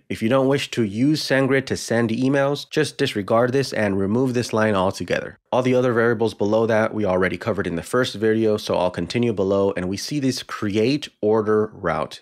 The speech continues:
This was created in the first video, so that will stay intact. Let's scroll down, and now we have this complete order endpoint. This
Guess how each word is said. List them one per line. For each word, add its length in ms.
This 160
was 160
created 400
in 80
the 80
first 360
video, 420
so 240
that 220
will 120
stay 280
intact. 640
Let's 400
scroll 320
down, 560
and 180
now 200
we 140
have 280
this 340
complete 560
order 340
endpoint. 580
This 260